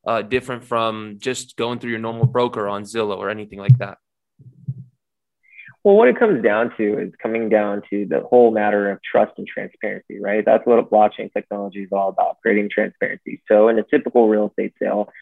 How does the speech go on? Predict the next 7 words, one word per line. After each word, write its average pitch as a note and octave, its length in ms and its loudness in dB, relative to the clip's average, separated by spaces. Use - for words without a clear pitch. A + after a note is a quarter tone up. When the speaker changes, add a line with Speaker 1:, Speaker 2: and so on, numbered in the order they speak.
Speaker 2:
you D3+ 320 6
are, B2+ 600 6
say B2 120 -2
you're B2 280 -4
the A2+ 120 -4
home A#2 240 -6
buyer, D2 340 -6